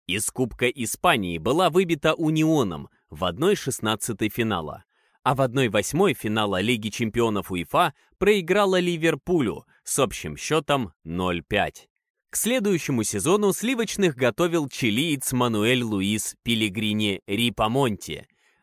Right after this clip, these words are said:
отработавший пять сезонов с командой Вильяреала. Но с Пелегрини заключил соглашение уже Флорентино Перес, вернувшийся в президентское кресло первого июня две тысячи девятого года.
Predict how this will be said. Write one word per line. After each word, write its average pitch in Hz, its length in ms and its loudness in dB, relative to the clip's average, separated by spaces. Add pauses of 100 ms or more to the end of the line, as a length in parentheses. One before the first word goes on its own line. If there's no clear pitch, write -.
отработавший 156 1000 0
пять 120 280 2
сезонов 143 560 0
с - 100 -6
командой 101 720 0 (100)
Вильяреала. 95 960 0 (720)
Но 208 200 0 (160)
с - 140 -8
Пелегрини 117 680 -2
заключил 143 560 -4
соглашение 156 680 0
уже 120 320 0
Флорентино 101 680 -2
Перес, 113 520 0 (260)
вернувшийся 127 880 0
в - 80 -20
президентское 101 800 -4
кресло 160 600 0 (240)
первого 85 600 0
июня 127 500 -2
две 104 180 -2
тысячи 196 440 -4
девятого 98 560 -2
года. 104 420 -2